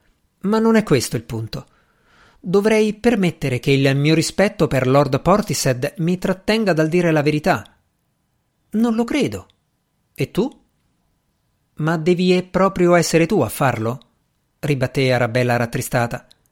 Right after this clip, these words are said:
"Poveretto, sarà tanto più doloroso per lui." Strange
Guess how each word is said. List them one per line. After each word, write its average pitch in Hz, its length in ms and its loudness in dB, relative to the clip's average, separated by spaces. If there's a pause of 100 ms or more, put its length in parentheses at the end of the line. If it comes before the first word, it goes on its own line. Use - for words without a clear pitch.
(520)
"Poveretto, 98 600 -6
sarà - 600 -6
tanto 240 320 -4
più 233 120 -2
doloroso 208 560 6
per 123 200 -4
lui." 113 380 -4 (1300)
Strange 190 560 -2